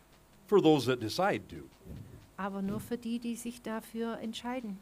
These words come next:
Speaker 1: It's up to you.
Speaker 2: Es liegt an dir.
Speaker 1: It's up to me. What
Speaker 2: Und es liegt an mir.
Speaker 1: it's, it's, it's, it's up to each one of us.
Speaker 2: Jeder hat seine Entscheidung zu treffen.
Speaker 1: If, what we're gonna go with.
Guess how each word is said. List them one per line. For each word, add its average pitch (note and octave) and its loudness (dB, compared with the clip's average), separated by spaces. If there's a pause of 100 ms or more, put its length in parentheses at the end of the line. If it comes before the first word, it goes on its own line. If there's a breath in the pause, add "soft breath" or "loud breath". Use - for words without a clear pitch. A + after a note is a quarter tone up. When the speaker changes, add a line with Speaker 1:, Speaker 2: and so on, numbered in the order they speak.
Speaker 1:
It's - -2
up B2 0
to G#2+ -6
you. F#3+ -4 (440)
Speaker 2:
Es G#3 -12
liegt G#3+ -12
an A3+ -6
dir. G#3 -8
Speaker 1:
It's G2 -8
up B2+ 0
to D#3+ -2
me. D4+ 2 (100)
What C3+ 0
Speaker 2:
Und G#3+ -4
es A#3 -4
liegt A#3+ -6
an D#4+ -4
mir. F4+ -4
Speaker 1:
it's, C3+ -4
it's, E3 -4
it's, E3 -8
it's - -4
up B2+ 2
to D#3+ -8
each D#3+ -6
one A#3+ -2
of G2 -6
us. - -10
Speaker 2:
Jeder C4+ -2 (260)
hat A#3+ -8
seine A3 -6
Entscheidung G3 -6
zu F#3 -14
treffen. - -12 (240)
Speaker 1:
If, B2+ -2 (420)
what A#2+ -4
we're E3+ 4
gonna E3+ 2
go A3 6
with. E2+ 0